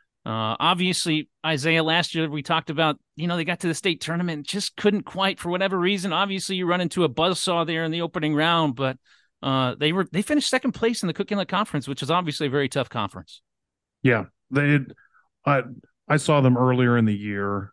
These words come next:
Speaker 2: and then by the end of the year, they, they were the same team, but you could tell that they were working together better as a team.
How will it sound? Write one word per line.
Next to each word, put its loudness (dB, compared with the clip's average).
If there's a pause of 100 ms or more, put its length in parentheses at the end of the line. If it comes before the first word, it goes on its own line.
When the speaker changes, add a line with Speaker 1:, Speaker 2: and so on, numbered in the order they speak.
(140)
Speaker 2:
and 4
then 6
by 4
the 0
end 4
of 2
the 0
year, -2 (800)
they, 0 (200)
they 2
were 4
the 2
same 2
team, 2
but -4
you -8
could -10
tell 2
that 0
they 2
were -2
working 0
together 0
better -4
as 2
a 0
team. 0